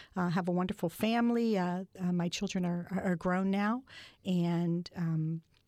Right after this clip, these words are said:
uh, have been widowed for eight years. But every day I'm so very blessed and grateful for the,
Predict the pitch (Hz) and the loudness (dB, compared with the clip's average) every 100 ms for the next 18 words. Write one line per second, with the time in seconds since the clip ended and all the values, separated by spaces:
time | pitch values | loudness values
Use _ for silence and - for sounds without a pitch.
0 | - - 165 170 170 _ - 175 185 185 | -14 -6 -4 -4 -6 _ -4 0 2 2
1 | 208 214 196 190 202 185 185 262 - - | 0 -2 0 0 0 0 2 0 -2 -10
2 | _ - 175 170 190 185 190 180 180 175 | _ -2 0 0 -2 -2 -2 0 0 0
3 | 180 - 226 180 170 202 220 220 196 196 | 0 2 2 2 2 2 2 0 0 0
4 | 196 190 - 185 175 180 175 - 180 170 | 0 0 0 0 0 0 -2 -2 -4 -2
5 | 170 170 175 175 | 0 -2 0 -4